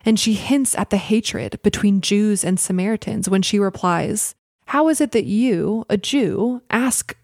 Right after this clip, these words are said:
for a drink from me, a woman of Samaria?" And Jesus replies, "If you knew the gift of God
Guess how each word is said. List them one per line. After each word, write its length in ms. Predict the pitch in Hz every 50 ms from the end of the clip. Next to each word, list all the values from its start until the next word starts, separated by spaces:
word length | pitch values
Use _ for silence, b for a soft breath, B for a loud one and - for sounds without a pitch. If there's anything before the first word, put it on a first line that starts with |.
| -
for 180 | - - 226 214
a 80 | 208 196
drink 300 | - 214 220 226 214 -
from 320 | - - 202 190 185 185
me, 360 | 214 269 269 - - 208 196 - _ -
a 100 | 202 202
woman 400 | 196 190 220 254 254 202 185 180
of 120 | 165 170
Samaria?" 760 | - - - 190 180 185 240 262 - 50 - - - 214 - _ _ _ _ _ _ _ _ _ _ _ _ _ _ _ _ _ _ -
And 160 | 220 220 220
Jesus 320 | 175 233 226 202 214 - 226
replies, 640 | 214 202 - - 196 196 196 190 196 196 - - - _ _ -
"If 140 | 240 - -
you 100 | 269 247
knew 240 | 233 247 285 320 302
the 80 | 320
gift 300 | - - 247 226 - -
of 100 | 220 -
God 440 | - 185 185 185 190 196 202 - 180